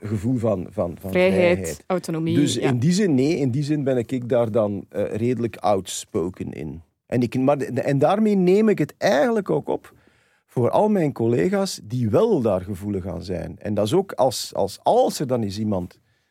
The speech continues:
Speaker 1: een, een jonge regisseur of, of iemand die film wil gaan studeren en die komt dan toch eens vragen van, "Ja, geef me eens wat, wat insights." Dan zeg ik altijd van,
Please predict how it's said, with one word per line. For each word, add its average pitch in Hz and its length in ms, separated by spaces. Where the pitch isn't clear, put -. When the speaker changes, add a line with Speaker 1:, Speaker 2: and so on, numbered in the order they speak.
Speaker 1:
een, 92 240
een 101 80
jonge 123 240
regisseur 123 640
of, - 220
of 101 200
iemand 104 260
die 101 100
film 139 220
wil 139 160
gaan 107 140
studeren 101 460
en 92 80
die 98 120
komt 95 280
dan 82 180
toch - 300
eens 85 160
vragen 117 380
van, 104 180
"Ja, 71 280
geef - 300
me 107 60
eens 98 160
wat, 82 240
wat 76 140
insights." 117 520
Dan 92 100
zeg 87 140
ik 85 140
altijd 120 400
van, 104 240